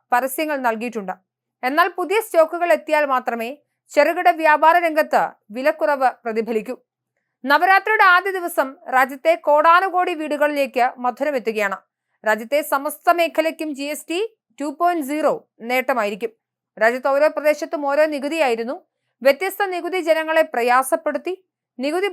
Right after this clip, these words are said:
ഭാരത്തിൽ നിന്നും രാജ്യത്തിന് മോചനം ലഭിക്കുകയാണ്. വിദേശ നിക്ഷേപകരെ രാജ്യത്തേക്ക് ആകർഷിക്കുന്ന പദ്ധതിയാണിത്. ജനാഭിലാഷം തിരിച്ചറിഞ്ഞാണ് സർക്കാരിന്റെ പ്രവർത്തനമെന്നും മോദി പറഞ്ഞു. ജി എസ് ടി രാജ്യത്തിന്റെ കൂട്ടായ തീരുമാനമാണ്.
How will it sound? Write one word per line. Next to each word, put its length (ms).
ഭാരത്തിൽ 380
നിന്നും 200
രാജ്യത്തിന് 460
മോചനം 400
ലഭിക്കുകയാണ്. 580
വിദേശ 320
നിക്ഷേപകരെ 720
രാജ്യത്തേക്ക് 580
ആകർഷിക്കുന്ന 640
പദ്ധതിയാണിത്. 680
ജനാഭിലാഷം 680
തിരിച്ചറിഞ്ഞാണ് 720
സർക്കാരിന്റെ 600
പ്രവർത്തനമെന്നും 720
മോദി 340
പറഞ്ഞു. 280
ജി 120
എസ് 240
ടി 80
രാജ്യത്തിന്റെ 460
കൂട്ടായ 420
തീരുമാനമാണ്. 720